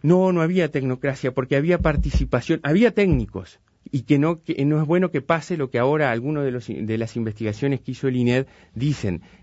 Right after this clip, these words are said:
que muchas veces en la evalua-, en la, el desarrollo de programas o en la confección de los programas en, en el dos mil seis hubo exceso de docentes y exclusión de los técnicos. Tiene que haber trabajo compartido.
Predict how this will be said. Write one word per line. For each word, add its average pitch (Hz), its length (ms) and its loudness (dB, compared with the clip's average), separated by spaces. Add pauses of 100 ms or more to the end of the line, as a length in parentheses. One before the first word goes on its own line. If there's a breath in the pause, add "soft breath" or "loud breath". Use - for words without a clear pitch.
que 117 100 0
muchas 139 380 2
veces 143 400 -2 (200 soft breath)
en 110 140 0
la 117 80 2
evalua-, 117 380 0
en 110 160 -2
la, 113 160 2
el 107 100 -2
desarrollo 117 540 -2
de 120 100 0
programas 127 500 0
o 120 60 -6
en 110 40 -4
la 107 80 -4
confección 110 480 -4
de 127 60 -2
los 113 120 -6
programas 113 520 0 (220 soft breath)
en, 101 460 -2
en 101 280 -4
el 101 140 -2
dos 101 160 -4
mil 127 180 0
seis 127 400 -2 (240 soft breath)
hubo 127 260 2
exceso 151 380 -4
de 135 100 0
docentes 143 440 -4
y 131 60 -2
exclusión 127 440 -4
de 131 100 -2
los 92 120 -8
técnicos. 90 680 -4 (380 soft breath)
Tiene 160 280 2
que 151 140 -2
haber 160 340 0
trabajo 151 540 -2
compartido. 110 920 -2